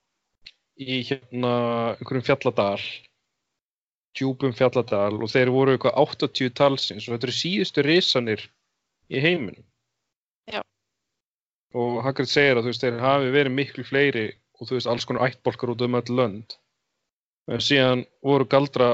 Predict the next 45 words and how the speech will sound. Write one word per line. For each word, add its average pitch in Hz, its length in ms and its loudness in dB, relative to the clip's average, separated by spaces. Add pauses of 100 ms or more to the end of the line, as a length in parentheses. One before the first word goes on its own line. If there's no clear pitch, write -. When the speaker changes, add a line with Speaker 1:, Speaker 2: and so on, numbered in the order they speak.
Speaker 1:
fólk - 400 -6
að 113 120 0
drepa 127 300 2
þá 120 140 2
og, 113 540 -2 (580)
og - 80 -4
eftir 127 280 0 (260)
sem 127 260 0
þeir 117 120 -6
fækkuðu 147 800 0
og 123 100 -6
þéttust - 680 -6
saman, 147 400 0
þá 135 140 0
byrja-, 139 240 2 (120)
þá 139 100 -2 (120)
fækkaði 160 300 0
þeim 151 140 0
ennþá 175 180 -2
meira 117 320 2
því 120 100 -2
að 117 140 -2
þeir 117 100 -4 (240)
dráp-, 165 300 2
eða, 127 160 0
þú 127 100 0
veist, - 160 -12
börðu 147 240 2
svo 131 160 -6
mikið 120 220 -4
innbyrðis. - 400 -8 (720)
Speaker 2:
Já. - 100 -10 (1400)
Speaker 1:
Þannig 117 260 -2
að, 120 240 -2 (680)
eh, 117 580 -2
og 127 220 4
meðan 143 440 6
þeir 143 160 4
eru, 160 180 4
eða, 123 220 -2
þú 139 100 -6
veist, 123 220 -8
Hagrid 131 420 -2
og 120 220 0
Maxine 127 680 -2